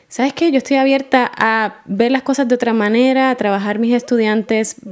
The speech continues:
a ser el estudiante el protagonista". Eso me parece que es genial y que debe ser en la dirección en la que nos comencemos a mover, ¿verdad? Lo-, los vocal coaches en, en general.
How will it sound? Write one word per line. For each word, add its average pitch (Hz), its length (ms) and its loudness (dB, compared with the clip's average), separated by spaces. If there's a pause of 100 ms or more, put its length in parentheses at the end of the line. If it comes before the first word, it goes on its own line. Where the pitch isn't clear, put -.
(140)
a 196 80 0
ser 262 160 0
el 269 200 2
estudiante 233 380 -2
el 196 80 -4
protagonista". 185 600 -4 (100)
Eso 269 440 0 (800)
me 247 120 4
parece 240 400 0
que 220 240 0
es 233 120 -2
genial 226 500 2
y 262 60 0
que 220 260 0 (400)
debe 240 240 4
ser 262 180 0
en 269 100 2
la 240 100 2
dirección 208 480 0
en 247 100 2
la 233 120 0
que 208 160 -4
nos 185 160 -4
comencemos 202 540 -4
a 240 60 0
mover, 214 440 0 (240)
¿verdad? 202 480 -2
Lo-, 190 200 -4
los 190 180 -4
vocal 196 300 -4
coaches 196 400 -4
en, 190 220 -4
en 202 120 -2
general. 185 560 -2